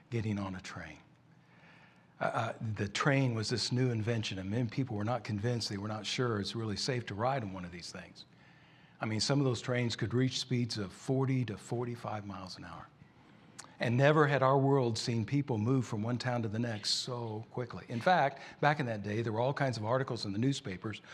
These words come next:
warning people this kind of speed is dangerous. And there were many doctors telling people that moving that fast could have a harmful effect on the human body. So, naturally,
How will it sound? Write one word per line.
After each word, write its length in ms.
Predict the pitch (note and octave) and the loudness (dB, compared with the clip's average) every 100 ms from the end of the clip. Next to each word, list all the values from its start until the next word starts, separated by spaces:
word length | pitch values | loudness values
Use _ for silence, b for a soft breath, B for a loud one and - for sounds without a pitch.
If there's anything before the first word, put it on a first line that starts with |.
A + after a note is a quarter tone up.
| B B | B B
warning 400 | A#2 A2+ C3+ C#3 | -2 2 2 2
people 260 | A2+ G#2+ G#2+ | -2 -4 -6
this 240 | G2 B2 | -4 -4
kind 160 | - A#2 | -4 -6
of 80 | G2+ | -6
speed 220 | - G2+ | -6 -6
is 160 | G2 - | -8 -10
dangerous. 540 | G2 F#2 - - - - B B B | -12 -12 -14 -16 -20 -20 B B B
And 100 | - | -2
there 60 | B2 | 2
were 100 | C3 | 4
many 220 | C#3+ D3 | 6 6
doctors 480 | C#3 C#3 D3 B2+ A2 | 8 6 6 0 -4
telling 320 | - C#3+ C#3+ | 0 0 2
people 240 | A2 G#2 A2 | -2 -2 -2
that 140 | G#2+ | 0
moving 260 | A#2 C3+ B2+ | 2 2 2
that 160 | C3 | -2
fast 440 | - A2 G#2 A2 - B B - | -2 -2 -2 -6 -10 B B -4
could 100 | A#2 | 0
have 180 | A2+ G#2 | 2 0
a 40 | |
harmful 640 | G2+ A#2+ B2 A#2+ B2 A2+ A2 - | -4 -2 -2 -4 -6 -6 -10 -14
effect 480 | C3 A2 G2+ - - _ _ - | -10 -8 -8 -12 -20 _ _ -10
on 120 | G2+ | -8
the 60 | F#2+ | -8
human 260 | F#2+ F#2 | -8 -10
body. 320 | E2 D#2+ D#2+ - - - - | -12 -12 -14 -18 -20 -20 -6
So, 400 | - F3 E3+ C3 | 4 4 4 2
naturally, 580 | C3 E3+ G3 A2 G2+ | 2 2 0 -4 -6